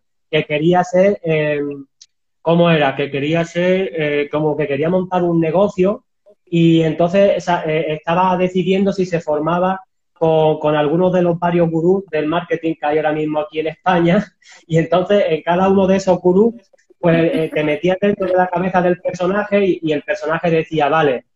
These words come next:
co-, eh, ¿por qué me puede interesar trabajar con este, con este, con este?". Y entonces contaba cosas que obviamente son desde mi percepción de cada uno de esos gurús, pero lo contaba desde la cabeza de ese personaje, ¿no? Y entonces era mucho más divertido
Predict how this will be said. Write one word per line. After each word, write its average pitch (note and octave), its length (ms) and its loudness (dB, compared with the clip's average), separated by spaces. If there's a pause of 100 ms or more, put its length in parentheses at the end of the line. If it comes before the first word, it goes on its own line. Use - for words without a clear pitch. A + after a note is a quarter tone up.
(540)
co-, F#3 220 0
eh, D#3+ 720 0
¿por D#3+ 240 0
qué F#3+ 100 -2
me G#3 140 2
puede G#3 220 0
interesar F#3 560 -2
trabajar F3 480 -2
con D#3+ 160 0
este, G3 280 -2
con D#3+ 140 0
este, F#3 260 -2
con C#3+ 140 -2
este?". D3 240 -4
Y C3+ 60 -2
entonces D#3+ 340 -2
contaba E3 500 -2
cosas F#3+ 360 -2 (340)
que C3 60 -4
obviamente D3+ 400 0
son E3+ 200 0
desde C3 220 0
mi B2+ 140 -4
percepción B2+ 680 -2 (140)
de B2+ 180 -8
cada D#3 280 0
uno F3 200 2
de E3+ 100 4
esos E3+ 200 0
gurús, F3+ 340 2 (280)
pero D3+ 180 0
lo D3+ 120 0
contaba F3 400 0
desde G3 220 2
la E3+ 140 0
cabeza F3+ 360 0
de E3+ 140 2
ese F3+ 180 -2
personaje, E3+ 600 -2
¿no? F3+ 200 -6 (240)
Y D3 80 0
entonces E3+ 340 0
era F#3+ 160 2
mucho F#3 280 0
más F3 160 2
divertido F3+ 680 0